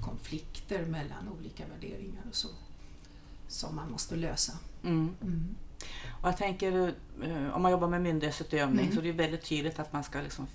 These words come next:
Speaker 2: följa ett, ett, eh, regelverk, eh, och så. Är, är det alltid etiskt försvarbart att följa lagen?
Speaker 1: I det här med etik och moral så ligger ju också att du ska ha en egen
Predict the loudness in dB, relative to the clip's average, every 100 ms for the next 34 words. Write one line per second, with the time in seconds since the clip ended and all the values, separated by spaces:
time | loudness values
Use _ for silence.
0 | -2 2 2 2 0 -2 -2 -2 -4 -4
1 | -4 -4 -6 -6 -8 -10 -10 0 8 10
2 | 10 6 4 6 8 8 8 6 6 2
3 | -2 -2 -4 -2 0 0 2 0 2 4
4 | 4 6 6 6 2 0 2 2 2 -4
5 | -4 -6 -8 -6 -4 0 2 2 2 -2
6 | -4 -8 -4 -2 0 0 0 -2 -2 -4
7 | -6 -8 -12 -14 -12 -12 -12 -12 -12 -12
8 | -12 -14 -14 -14 -14 -14 -14 -14 4 6
9 | 8 10 10 10 8 6 4 4 2 4
10 | 4 6 4 2 2 2 0 -2 -4 -4
11 | -4 -2 -2 -2 -2 0 0 2 2 2
12 | 0 4 4